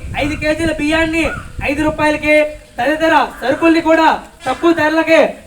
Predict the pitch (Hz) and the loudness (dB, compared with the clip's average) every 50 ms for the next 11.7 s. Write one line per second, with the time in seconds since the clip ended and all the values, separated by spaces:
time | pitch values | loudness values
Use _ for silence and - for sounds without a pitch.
0 | - - - 285 320 - 320 311 294 302 320 302 285 277 - 262 247 - - 226 | -12 -6 -2 0 2 4 4 4 2 2 0 2 2 2 2 2 -2 0 -2 -2
1 | - 190 - - - - _ _ - _ _ _ _ _ _ _ - 202 226 220 | -2 -4 -8 -16 -20 -20 _ _ -20 _ _ _ _ _ _ _ -8 -6 0 2
2 | 320 320 - - 349 320 - 190 - - - _ _ _ _ _ _ _ _ _ | 2 2 4 4 4 4 2 0 -2 -10 -18 _ _ _ _ _ _ _ _ _
3 | _ _ _ _ _ _ _ _ _ _ 247 269 302 339 349 320 226 - - - | _ _ _ _ _ _ _ _ _ _ -4 -2 0 2 4 2 2 0 -2 -8
4 | - - _ - _ _ _ _ _ _ _ _ _ _ _ _ _ _ _ _ | -18 -20 _ -20 _ _ _ _ _ _ _ _ _ _ _ _ _ _ _ _
5 | _ - - - 285 302 320 330 285 226 - - - _ _ _ _ _ _ _ | _ -14 -4 -2 -2 0 2 0 0 -2 -6 -12 -20 _ _ _ _ _ _ _
6 | _ _ - - _ _ - - - - - 277 302 311 330 320 320 320 254 - | _ _ -20 -20 _ _ -20 -16 -4 0 2 4 6 6 4 4 4 2 2 2
7 | - - - - - - - _ - 233 254 262 - - - - _ 214 226 277 | 0 -8 -16 -20 -20 -20 -20 _ -10 -8 -8 -8 -10 -16 -20 -20 _ -6 -4 2
8 | 302 311 320 311 311 320 311 311 277 240 - 269 269 277 311 311 - - 311 311 | 2 4 4 4 2 2 0 -2 -4 -4 -4 -4 -4 -4 -4 -6 -4 -4 -4 -2
9 | 311 320 302 247 196 175 - - - - _ _ _ _ - - - - - - | 2 4 4 4 2 0 -4 -10 -20 -20 _ _ _ _ -20 -20 -20 -20 -18 -16
10 | - - - 240 269 277 302 330 320 320 320 311 320 320 277 214 214 254 - - | -16 -10 -4 -2 0 4 6 8 8 8 6 4 4 4 4 4 2 2 -2 -2
11 | 339 320 294 302 302 - 302 320 320 311 330 311 240 - | -2 0 0 0 -2 0 0 0 0 0 -2 -4 -4 -6